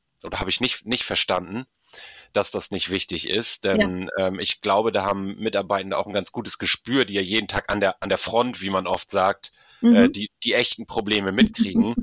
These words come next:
Speaker 2: <laughs>
Speaker 1: wenn sie
Speaker 2: Mhm.
Speaker 1: feststellen, „Das, äh, beschäftigt uns jetzt zwar, das löst aber unser Problem gar nicht.“ Und da diesen, diesen Austausch herzustellen, das kann ja auch dazu führen, dass ich unheimlich fokussiert darin bin,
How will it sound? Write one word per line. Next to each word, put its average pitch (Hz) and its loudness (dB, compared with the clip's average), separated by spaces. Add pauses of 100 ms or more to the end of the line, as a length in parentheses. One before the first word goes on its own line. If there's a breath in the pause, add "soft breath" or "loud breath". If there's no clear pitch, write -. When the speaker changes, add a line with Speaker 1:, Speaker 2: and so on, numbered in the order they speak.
(140)
Speaker 2:
<laughs> - -14
Speaker 1:
wenn 107 2
sie 127 8
Speaker 2:
Mhm. - 8
Speaker 1:
feststellen, 107 2
„Das, - -2 (100)
äh, 78 -8
beschäftigt - 0
uns 95 -4
jetzt 92 -2
zwar, 90 2
das - -4
löst 107 0
aber 98 0
unser 92 -4
Problem 101 -2
gar 82 -2
nicht.“ 82 -6 (500 loud breath)
Und - -6
da 107 4
diesen, 101 -4
diesen 98 -2
Austausch 107 0
herzustellen, 92 -2
das - -8 (280)
kann 117 0
ja 127 2
auch 104 -2
dazu 101 -4
führen, 107 -2
dass 98 -4
ich 92 -10
unheimlich 113 0
fokussiert - -2
darin 101 0
bin, 98 -2